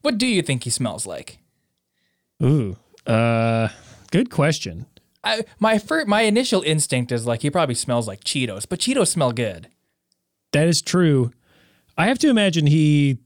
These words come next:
Speaker 2: he must wear, like, a lot of, like, fairly, like, bad smelling, like, cologne type stuff, 'cause he's, you know, like a, like, a faux rich guy. So
Speaker 1: Mm-hmm.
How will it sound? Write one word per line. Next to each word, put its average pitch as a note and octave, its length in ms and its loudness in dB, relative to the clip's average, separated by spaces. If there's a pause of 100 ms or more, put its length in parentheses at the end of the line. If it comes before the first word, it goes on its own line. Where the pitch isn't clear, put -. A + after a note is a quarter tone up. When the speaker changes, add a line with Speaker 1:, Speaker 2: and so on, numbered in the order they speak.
(760)
Speaker 2:
he D3 160 4
must A#3+ 260 0
wear, D3 300 2
like, C3 160 0
a B2+ 40 2
lot B2 380 0
of, A2+ 480 -4 (220)
like, A2 240 0 (760)
fairly, G#3 440 0
like, E3 220 0
bad C3 300 0
smelling, C3 340 2
like, A#2 200 0
cologne C3+ 500 2
type A#3+ 240 0
stuff, - 540 -2 (260)
'cause G3+ 140 2
he's, D3+ 300 0
you D3+ 120 2
know, A2 180 -2
like A2 220 -4
a, G#2 300 -4 (640)
like, C#3+ 100 2
a A#2 100 2
faux C3+ 540 0
rich B2+ 300 0
guy. G2 400 -8
So G#2+ 640 -2
Speaker 1:
Mm-hmm. C3+ 340 2